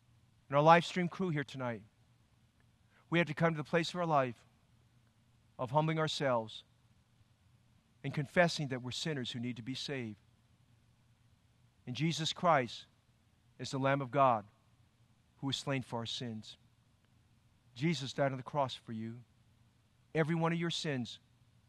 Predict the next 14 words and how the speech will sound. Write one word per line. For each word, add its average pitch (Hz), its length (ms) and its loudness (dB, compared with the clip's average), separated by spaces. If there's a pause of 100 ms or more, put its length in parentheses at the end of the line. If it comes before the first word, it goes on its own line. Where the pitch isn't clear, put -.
(280)
was 131 120 -6
paid 147 240 0
in 147 100 -4
full. 131 320 -6
The 110 100 -12
sin 185 280 2
debt 123 260 2 (460)
that 135 220 -4
you 143 160 0
owe 123 160 0
is 113 120 -10
paid 131 240 -6
in 131 100 -6
full. 113 340 -12